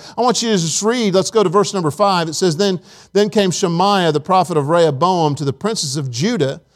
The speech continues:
that were gathered together to Jerusalem because of Shishak, and said unto them, Thus saith the Lord, ye have, ye have forsaken me," saying this to the king. "And therefore have I also left you in the land of Shishak, hand of Shishak."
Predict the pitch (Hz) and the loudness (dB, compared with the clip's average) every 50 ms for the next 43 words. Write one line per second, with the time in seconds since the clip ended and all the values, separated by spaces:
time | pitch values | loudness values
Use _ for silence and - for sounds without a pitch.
0 | _ _ _ _ _ _ _ 175 190 196 175 156 139 196 208 226 233 226 208 170 | _ _ _ _ _ _ _ 0 2 2 2 4 4 4 4 6 4 4 4 2
1 | 175 151 165 202 214 208 190 160 165 151 127 147 175 208 233 - - 185 160 151 | -2 2 4 4 4 4 4 0 0 -2 0 2 2 2 2 2 -2 -2 -2 -2
2 | 143 - 190 175 147 170 135 - - 156 - - - 233 220 202 165 - - 156 | 0 0 0 0 0 -2 -4 -4 -4 -4 -4 0 0 2 2 2 0 0 -2 -6
3 | - - 220 214 196 180 160 165 151 151 135 180 226 254 226 - - 254 254 247 | -2 0 0 2 2 2 2 2 2 2 2 2 2 2 2 0 -2 0 0 0
4 | 226 - 214 208 214 220 214 190 165 147 170 247 269 247 226 254 233 160 - 208 | 2 2 2 2 6 6 6 4 4 0 -4 -4 -4 -2 0 0 -2 -2 -4 -12
5 | - 185 185 240 254 233 214 170 - - 175 143 - - - 240 247 - - 196 | -8 -8 -6 -4 0 0 -2 -2 -2 -4 -4 -2 0 -2 0 0 -2 0 -2 -2
6 | 165 156 143 139 131 123 104 - _ _ _ - - 277 285 294 254 208 196 - | -2 0 0 0 -2 -4 -6 -10 _ _ _ -10 -8 -6 -4 -2 -2 -2 -2 -2
7 | - 208 208 208 202 - - - - 196 110 101 110 _ _ _ _ _ _ _ | -2 -2 -2 -2 -4 -4 -14 -16 -14 -14 -14 -16 -20 _ _ _ _ _ _ _
8 | _ _ _ _ _ _ _ _ _ _ _ _ - 175 202 220 262 254 190 220 | _ _ _ _ _ _ _ _ _ _ _ _ -4 0 2 4 2 2 4 4
9 | 214 185 196 202 196 196 202 208 220 233 233 226 240 262 269 - - 233 208 180 | 4 4 4 2 2 4 4 4 4 4 4 4 4 4 2 0 0 2 2 2
10 | 160 165 185 233 262 247 - - - 202 196 185 175 165 160 156 165 208 233 240 | 4 2 2 2 2 0 -2 -2 -2 0 2 2 2 2 2 2 2 0 0 0
11 | 214 175 - - 151 139 - - 220 220 190 160 - 139 175 214 233 214 185 143 | -2 -2 -4 -4 -6 -6 -4 -2 0 0 0 -2 -4 -2 -2 -2 0 -2 -2 -4
12 | - 170 147 - - 226 202 165 135 | -4 -6 -6 -2 -2 -2 -2 -2 -6